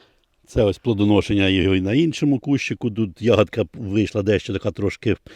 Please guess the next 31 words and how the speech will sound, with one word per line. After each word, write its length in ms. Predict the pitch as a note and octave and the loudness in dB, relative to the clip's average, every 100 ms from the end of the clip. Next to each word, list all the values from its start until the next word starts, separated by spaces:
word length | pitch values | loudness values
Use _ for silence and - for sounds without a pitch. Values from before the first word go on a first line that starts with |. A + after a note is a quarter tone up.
| - _ | -20 _
пузатіша. 720 | - G#2 A2 - F#3 F3 E3 D3+ - - - - - | -4 4 4 4 -2 4 6 6 2 -10 -20 -20 -8
Хоча 300 | - A#2 C3 | -2 4 8
ось 140 | A2 | 8
тут 140 | - G#2+ | 6 2
окремі 400 | G2+ A#2 A2 F#2+ | 4 4 4 4
теж 360 | D#2 G#2+ F2+ | 2 2 2
такі 240 | F#2 F2 G2+ | 0 -4 0
вид-, 220 | G2 F2+ | 0 2
видовжені. 560 | G2 F2+ F2 E2+ E2 D#2+ _ _ _ - - - - - _ _ _ | 2 2 2 0 -4 -6 _ _ _ -20 -20 -20 -20 -20 _ _ _
Вже 240 | A2+ F2 G2 | -6 -2 -2
поступово 640 | - G2 A2+ - G2+ F#2+ | -2 -4 -6 2 4 6
лізе 260 | F#2+ F#2+ F#2 | 4 4 2
сюди 240 | G2+ G2 | -2 0
оса, 440 | G2+ G2+ E3 D#3 B2+ - - - _ _ _ _ _ _ _ - - | 2 2 4 4 2 -6 -20 -20 _ _ _ _ _ _ _ -20 -10
бо 100 | F#2 | -4
ягодка 400 | G2 E2+ E2+ - | 0 0 0 0
вже 140 | F2 F#2+ | 0 2
переспівша. 640 | A2+ G#2 - D3+ C3 G2 | 2 0 0 -2 -2 -4
Сьогодні, 320 | - G2+ F#2 | -4 -4 -2
мабуть, 240 | G2 F2+ | -2 -4
будемо 360 | E2 F#2 F#2 F#2 | -4 -2 0 0
її 180 | F#2 F2+ | 0 0
знімати 440 | E2+ B2+ D3+ B2+ | 0 0 0 -2
з 60 | - | -6
кущика, 500 | A#2+ G#2+ A2 A2 G2+ _ - - - - - - _ | -6 -6 -4 -2 -4 _ -20 -20 -20 -20 -20 -20 _
бо 140 | G#2+ | -2
вже 280 | F#2 G2 G2+ | 0 4 4
нема 300 | F2 G#2+ G2 | 4 2 2
смислу 400 | - G2+ F#2 G2+ | 0 -2 -2 -2
її 120 | F#2+ | -2
тримати. 580 | F2+ G#2+ C#3 C#3 B2 G2 | -2 0 2 2 2 2